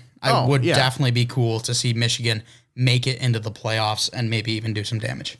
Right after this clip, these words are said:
Speaker 2: At the end of the day, you're an alumni now. You're, you're not at Michigan State. You still have allegiance to it, but it's
Speaker 1: I'm
Speaker 2: not
Speaker 1: still Spartan, though.
Speaker 2: Yeah, it's still not as much
Speaker 1: <laughs>
Speaker 2: allegiance. So, like, at, at this point, like,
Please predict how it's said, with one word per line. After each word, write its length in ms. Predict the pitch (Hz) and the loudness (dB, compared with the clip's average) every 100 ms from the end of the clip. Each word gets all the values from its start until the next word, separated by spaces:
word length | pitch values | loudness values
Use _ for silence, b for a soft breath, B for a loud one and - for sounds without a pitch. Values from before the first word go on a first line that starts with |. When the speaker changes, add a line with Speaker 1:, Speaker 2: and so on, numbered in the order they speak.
| - | -4
Speaker 2:
At 140 | 180 | 0
the 60 | 233 | 2
end 40 | |
of 60 | 233 | 4
the 40 | |
day, 320 | 175 160 151 - | 4 2 0 -6
you're 280 | 50 - 151 | -10 0 2
an 40 | 151 | 2
alumni 280 | 120 120 | 0 0
now. 100 | 110 | 0
You're, 140 | 110 98 | 0 -2
you're 160 | 127 | -2
not 200 | 139 143 | 0 0
at 180 | - 131 | 0 0
Michigan 260 | 123 123 127 | 0 -2 -4
State. 160 | 120 | -2
You 100 | 123 | 0
still 160 | 127 170 | 0 2
have 160 | 175 151 | 2 2
allegiance 420 | 123 127 139 123 | 2 0 -2 -2
to 100 | 147 | 0
it, 40 | |
but 60 | 127 | 2
it's 80 | - | 2
Speaker 1:
I'm 80 | |
Speaker 2:
not 40 | 143 | 2
Speaker 1:
still 160 | 247 | 2
Spartan, 540 | 123 - - 135 127 104 | 2 0 0 0 -2 -6
though. 200 | - 139 | -8 -4
Speaker 2:
Yeah, 220 | 123 - | -2 0
it's 100 | 123 | -2
still 160 | - 190 | 0 2
not 180 | 190 175 | 4 2
as 140 | 170 | 2
much 180 | 147 151 | 2 2
Speaker 1:
<laughs> 0 | |
Speaker 2:
allegiance. 360 | 117 104 95 | 2 0 -2
So, 60 | 143 | -2
like, 140 | 131 | -2
at, 160 | 120 160 | 0 0
at 220 | - 151 | 0 -2
this 160 | 196 196 | -2 -4
point, 400 | - 139 139 - _ | -2 -2 -2 -6 _
like, 280 | 117 110 - | -4 -4 -6